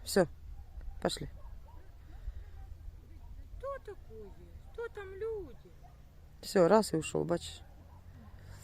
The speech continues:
Speaker 2: Ну,
Speaker 1: Всё,
Speaker 2: где?
Speaker 1: пока, пока люди будут ходить, он не будет
Speaker 2: Он
Speaker 1: цей.
Speaker 2: присел, он сидит.
Speaker 1: Ну, он присел, да. Он же ж потом хочет забрать свою тару.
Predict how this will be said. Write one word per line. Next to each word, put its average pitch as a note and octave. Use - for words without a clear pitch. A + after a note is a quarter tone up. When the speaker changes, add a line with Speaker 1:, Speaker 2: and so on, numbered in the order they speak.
Speaker 2:
Ну, -
Speaker 1:
Всё, C4+
Speaker 2:
где? F#3+
Speaker 1:
пока, B3
пока B3
люди C4
будут A#3+
ходить, B3+
он G#3
не A3
будет D#3+
Speaker 2:
Он -
Speaker 1:
цей. D3
Speaker 2:
присел, C#4+
он G#3
сидит. A3
Speaker 1:
Ну, D#4+
он F4+
присел, E4
да. F#3+
Он A3+
же A#3
ж -
потом A3
хочет G#3+
забрать G3+
свою G3+
тару. F#3